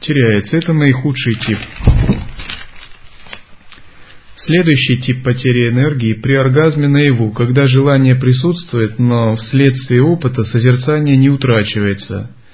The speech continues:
но энергия всё равно теряется. Это менее худший тип потери семени, но он также очень плох.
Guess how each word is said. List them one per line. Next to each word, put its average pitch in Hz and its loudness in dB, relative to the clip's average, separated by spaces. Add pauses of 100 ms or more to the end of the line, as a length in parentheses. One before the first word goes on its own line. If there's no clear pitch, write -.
(360)
но 139 4
энергия 139 4
всё 127 -2
равно 135 0
теряется. 101 -4 (800)
Это 160 -2
менее 160 4
худший 127 -2
тип 127 -4
потери 113 0
семени, 101 -2 (1600)
но 143 4
он 139 4
также 147 2
очень 127 0
плох. 107 -4